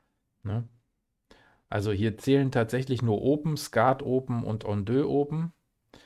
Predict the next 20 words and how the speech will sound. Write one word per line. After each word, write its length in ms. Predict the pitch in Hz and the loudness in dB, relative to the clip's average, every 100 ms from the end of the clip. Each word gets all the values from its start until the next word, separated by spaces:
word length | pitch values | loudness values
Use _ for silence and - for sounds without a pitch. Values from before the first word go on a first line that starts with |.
| _ _ - | _ _ -4
Das 280 | 110 - - | -4 -4 -4
En 220 | 98 110 | -2 0
Deux 160 | 110 127 | 2 2
mit 220 | 123 113 | 2 2
Pinke 360 | 139 139 123 - | 0 0 -2 -4
zählt 400 | - 113 113 113 | -4 -2 -2 -2
hier 100 | 101 | -4
nicht 260 | 117 - | -4 -4
rein. 420 | 101 98 110 127 131 _ _ _ _ _ _ _ _ _ _ _ _ - - _ _ _ _ _ _ _ _ _ _ _ - | 0 0 0 -4 -10 _ _ _ _ _ _ _ _ _ _ _ _ -20 -20 _ _ _ _ _ _ _ _ _ _ _ -8
So, 480 | 90 95 92 90 101 | -6 -4 -6 -10 -12
wir 160 | 95 98 | -10 -8
könnten 400 | - 127 147 147 | -4 -4 -4 -6
eigentlich 400 | 117 120 110 - | -6 -6 -8 -10
vielleicht 680 | 104 92 90 98 151 - - | -10 -6 -4 -4 -6 -10 -8
noch 400 | 110 135 - - _ _ _ _ _ _ _ _ - | -6 -8 -16 -20 _ _ _ _ _ _ _ _ -12
ein 80 | 95 | -6
Jackpot-Duell 880 | 104 147 - 90 - - 90 95 | -6 -6 -8 -10 -8 -8 -6 -6
spielen. 560 | - - 113 139 170 175 | -8 -10 -6 -4 -4 -4
Mal 120 | 127 | -6
gucken. 500 | - - - 165 190 | -10 -12 -8 -8 -10